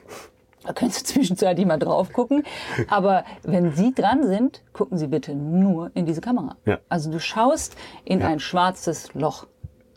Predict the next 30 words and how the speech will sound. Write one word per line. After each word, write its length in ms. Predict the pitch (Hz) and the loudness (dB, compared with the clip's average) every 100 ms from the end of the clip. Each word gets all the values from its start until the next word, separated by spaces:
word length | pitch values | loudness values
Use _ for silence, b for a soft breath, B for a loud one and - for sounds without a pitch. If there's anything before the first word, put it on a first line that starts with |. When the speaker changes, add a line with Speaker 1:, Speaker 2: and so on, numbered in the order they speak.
| - | -4
Speaker 2:
Nicht 140 | 123 117 | 0 0
das 120 | 110 | 2
berühmte 320 | 110 104 101 | 2 2 2
Rotlicht? 580 | 92 113 - 202 - - | 2 0 0 -4 -4 -6
Speaker 1:
N-, 200 | - 269 - 190 196 | -4 -4 -4 0 2
nix. 340 | 196 - - | 0 -4 -6
Die, 80 | - | 0
Speaker 2:
Nee, 100 | 127 | 2
in 60 | 127 | 2
dem 160 | 127 | 0
Speaker 1:
äh, 20 | 131 | 0
Speaker 2:
Fall 140 | 120 | 0
Speaker 1:
du 60 | 117 | 2
Speaker 2:
nicht, 80 | 123 | 0
Speaker 1:
hast 60 | |
Speaker 2:
weil 80 | 127 | 0
es 80 | 123 | 2
ja 60 | 127 | 2
nur 100 | 113 | 2
eine 200 | 123 113 | 2 0
Kamera. 260 | 104 95 90 | 0 -2 0
Speaker 1:
Ja, 60 | |
äh, 320 | 220 175 226 | 0 2 2
es 100 | 226 | 0
gibt 160 | - 233 | -2 0
nur 80 | 208 | 0
eine 160 | 190 220 | 0 0
Kamera 360 | 214 247 - | -2 0 0
Speaker 2:
Okay, 200 | 226 | 0
okay. 0 | 208 | 0